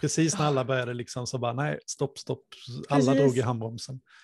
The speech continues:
Speaker 2: Man hann nog få in och prata med några företag och sådär och var intresserade av att gå vidare, men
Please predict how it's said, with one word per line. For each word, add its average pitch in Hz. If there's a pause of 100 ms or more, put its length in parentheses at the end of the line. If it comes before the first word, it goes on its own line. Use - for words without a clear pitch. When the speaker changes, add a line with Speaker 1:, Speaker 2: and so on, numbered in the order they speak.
Speaker 2:
Man 277
hann 240
nog 294
få 262
in 240
och 233
prata 226
med 214
några 208
företag 196
och 196
sådär 185
och 190
var 196
intresserade 196
av 180
att -
gå 294
vidare, 202
men 214